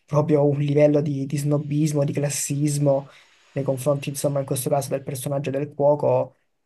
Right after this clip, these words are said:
che lo porterà, insomma, a fare una fine non proprio bellissima, a differenza di Vitello, che nonostante tutti i suoi disagi, i suoi danni, le sue rotture,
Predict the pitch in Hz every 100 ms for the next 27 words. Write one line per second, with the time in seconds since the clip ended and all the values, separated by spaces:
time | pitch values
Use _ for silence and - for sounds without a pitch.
0 | _ - 135 123 131 - 131 131 127 120
1 | - - - 139 135 143 135 135 147 135
2 | 131 139 151 143 156 139 143 139 139 139
3 | - 156 165 156 - 170 180 160 147 -
4 | 160 160 - 151 147 147 143 143 151 170
5 | 165 156 165 151 156 156 - 165 160 147
6 | 143 165 - 139 151 147 147 143 143 127
7 | 123 135 151 151 147 143 127 147 156 156
8 | 156 151 143 151 156 165 - 143 151 151